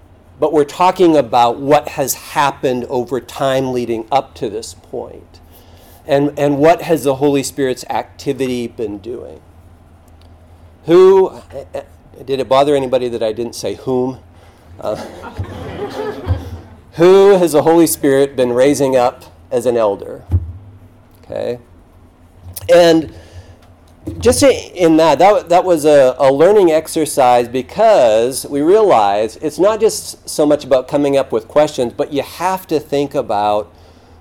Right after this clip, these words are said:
what are the default questions that people work with so that we can think about and reframe some, some of these things.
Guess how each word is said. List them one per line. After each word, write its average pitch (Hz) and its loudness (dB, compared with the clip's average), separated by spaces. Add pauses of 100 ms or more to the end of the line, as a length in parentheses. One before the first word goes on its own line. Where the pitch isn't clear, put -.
what 147 2
are 160 2
the 143 2
default 131 -4
questions 113 -8
that - -12
people 104 -10
work 95 -14 (120)
with - -18 (720)
so 135 -2
that 127 -6
we 120 -8
can 113 -8 (100)
think 120 -4
about 104 -2
and 101 -10
reframe 104 -6
some, 101 -10
some 107 -8
of 90 -12
these 92 -16
things. - -16